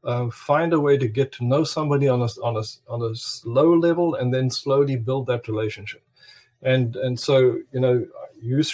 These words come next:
you share my, uh, posts, you know, on, on LinkedIn, and I'm very grateful for that.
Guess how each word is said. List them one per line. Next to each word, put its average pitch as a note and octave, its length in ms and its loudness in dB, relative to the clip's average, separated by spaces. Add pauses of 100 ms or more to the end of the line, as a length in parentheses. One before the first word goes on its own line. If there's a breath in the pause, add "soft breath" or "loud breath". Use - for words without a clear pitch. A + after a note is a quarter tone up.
(120)
you C3 180 2
share D3 300 2
my, C3 320 4 (280)
uh, A#2+ 140 -4 (140)
posts, - 520 0 (260)
you B2+ 140 -6
know, B2 180 -2
on, A#2+ 260 -2
on A#2 200 -2
LinkedIn, C3 680 2
and A#2 100 -4
I'm A#2 160 -2
very A#2+ 200 4
grateful A#2+ 440 0
for B2+ 200 0
that. C#3 220 2